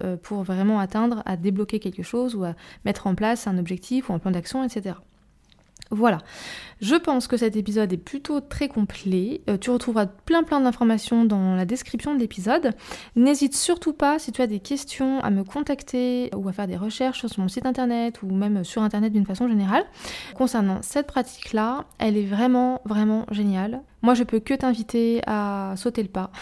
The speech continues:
<laughs> à essayer. Et peut-être que tu n'aimeras pas. Vraiment, c'est pas forcément agréable.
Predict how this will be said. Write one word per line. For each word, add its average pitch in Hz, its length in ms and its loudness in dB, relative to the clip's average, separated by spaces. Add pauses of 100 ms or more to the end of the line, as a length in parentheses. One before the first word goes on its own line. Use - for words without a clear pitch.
(160)
<laughs> - 240 -16
à 214 160 2
essayer. 208 520 0 (520)
Et 208 560 4
peut-être 220 580 2
que 196 140 -10
tu 208 140 0
n'aimeras 220 400 6
pas. - 320 0 (260)
Vraiment, 247 400 6
c'est 226 180 -2
pas 262 120 2
forcément 240 300 0
agréable. 196 500 0